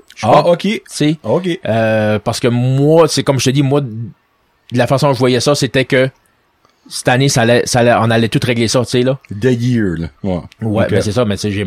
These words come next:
Speaker 1: je vois ça comme si j'ai manqué de temps, là, tu sais,
Speaker 2: Ok.
Speaker 1: là. Puis, euh,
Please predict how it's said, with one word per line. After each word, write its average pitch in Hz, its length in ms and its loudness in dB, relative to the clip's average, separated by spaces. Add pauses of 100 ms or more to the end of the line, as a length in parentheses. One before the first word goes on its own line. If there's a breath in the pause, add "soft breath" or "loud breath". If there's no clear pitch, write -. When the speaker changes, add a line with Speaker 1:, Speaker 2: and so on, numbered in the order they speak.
(440)
Speaker 1:
je - 160 -14
vois 101 100 -8
ça 117 60 -4
comme 104 120 -4
si 113 120 -4
j'ai 101 140 -4
manqué 101 260 -4
de - 100 -12
temps, 104 160 -2
là, 90 80 -8
tu - 160 -16
sais, 101 40 0
Speaker 2:
Ok. 101 60 0
Speaker 1:
là. 107 80 0 (520 soft breath)
Puis, 98 260 -2
euh, 95 960 -2